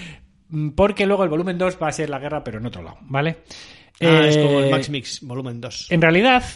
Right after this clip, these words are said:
Speaker 1: antes de su ascenso al trono, había muy poco que sugiriera que Trajano pasaría a la historia como el último gran conquistador romano.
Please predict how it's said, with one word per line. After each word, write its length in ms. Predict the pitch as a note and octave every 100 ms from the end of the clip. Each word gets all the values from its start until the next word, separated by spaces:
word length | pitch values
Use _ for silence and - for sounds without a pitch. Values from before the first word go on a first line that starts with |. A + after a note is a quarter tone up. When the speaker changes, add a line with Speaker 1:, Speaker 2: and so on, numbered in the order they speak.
| - E3
Speaker 1:
antes 360 | E3+ F#3 E3+ E3
de 560 | E3 D#3 D3 C#3+ C#3+
su 140 | C3+ C#3
ascenso 320 | A#2+ C3+ C3
al 80 | B2
trono, 320 | D#3+ C#3 A#2 - - _ _ _ - - -
había 240 | - D#3
muy 180 | F#3 F#3
poco 400 | F#3+ F3+ F3 D#3+
que 180 | D3 C3+
sugiriera 680 | - C3 B2 B2 C3+ D3 D3
que 160 | B2
Trajano 500 | G#2+ G#2 - B2 C#3
pasaría 380 | C#3+ - G2+ A2
a 20 |
la 60 | G#2+
historia 400 | - A#2 A#2+ C3+
como 260 | D3+ A#2
el 100 | G#2
último 380 | B2+ C3 C#3 B2+
gran 300 | A2 A#2 C3
conquistador 560 | B2 A#2 G#2+ - G#2+ G#2
romano. 400 | G2 D#3 G#3